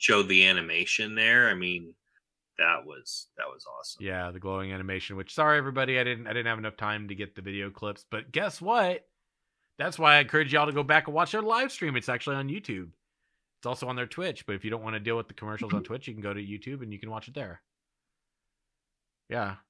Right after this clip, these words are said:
Speaker 3: Cool.
Speaker 2: definitely go check it out, man. It looks really good. They had the video, too, with the goblins and then the,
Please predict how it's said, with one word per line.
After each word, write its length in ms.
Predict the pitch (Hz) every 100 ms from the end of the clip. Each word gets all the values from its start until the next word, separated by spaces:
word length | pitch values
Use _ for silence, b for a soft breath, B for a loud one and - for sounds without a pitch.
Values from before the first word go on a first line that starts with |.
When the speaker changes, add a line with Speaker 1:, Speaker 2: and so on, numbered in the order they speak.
| -
Speaker 3:
Cool. 120 | 143
Speaker 2:
definitely 160 | 160 120
go 80 | 120
check 240 | 135 123
it 80 | 127
out, 200 | 135 104
man. 180 | 107 110
It 200 | 107 107
looks 260 | 127 -
really 200 | 120 127
good. 280 | 123 139 131
They 160 | 113 113
had 200 | 120 113
the 60 | 107
video, 340 | 113 117 117
too, 260 | - 117 113
with 160 | 117
the 60 | 104
goblins 840 | 104 107 104 107 107 104 104 101
and 140 | 104
then 180 | 101 101
the, 200 | 101 98